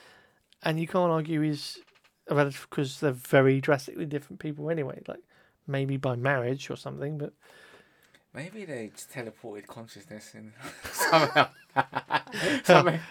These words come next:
Speaker 1: oh, that's, I suppose that's, that kind of works as an argument now that we're watching this. Okay.
Speaker 2: <laughs>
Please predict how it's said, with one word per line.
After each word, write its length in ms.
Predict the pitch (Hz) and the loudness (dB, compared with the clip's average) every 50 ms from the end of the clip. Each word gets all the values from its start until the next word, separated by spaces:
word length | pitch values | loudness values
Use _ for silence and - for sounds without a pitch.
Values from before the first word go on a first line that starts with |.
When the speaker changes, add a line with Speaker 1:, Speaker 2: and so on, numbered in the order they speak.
| - 320 302 | -2 6 12
Speaker 1:
oh, 220 | 160 156 147 147 | 12 12 12 12
that's, 260 | 139 143 147 135 - 160 | 12 12 10 10 6 4
I 60 | 135 | 2
suppose 260 | - - 156 139 127 | 6 8 8 8 8
that's, 360 | 143 143 147 - - - - | 6 4 4 4 -2 -8 -8
that 320 | - - - - - - - - 156 | -6 -4 0 0 0 0 -2 -6 0
kind 160 | - 151 147 | 2 4 4
of 80 | 143 139 | 6 8
works 360 | 156 156 156 165 - - - | 8 6 6 6 2 -2 -4
as 120 | 151 123 | -2 0
an 80 | 135 135 | 2 4
argument 400 | 135 135 131 127 135 139 147 - | 4 4 4 2 0 -2 -2 -2
now 240 | 151 151 135 135 135 | 0 0 2 2 2
that 120 | 143 147 - | 0 0 0
we're 140 | 160 139 131 | 0 2 2
watching 340 | 139 - - - 151 143 135 | 0 -2 -4 -6 -8 -6 -4
this. 240 | 135 135 135 - _ _ _ _ _ - - - - - - - - - - - | -6 -6 -8 -12 _ _ _ _ _ -20 -20 -20 -20 -20 -20 -20 -20 -18 -10 -8
Okay. 300 | - 110 - - 110 110 - _ _ _ _ - | -6 -6 -2 -4 -4 -4 -6 _ _ _ _ -12
Speaker 2:
<laughs> 720 | - - - - - - - - - _ _ _ - | -12 -10 -10 -12 -12 -14 -14 -18 -20 _ _ _ -10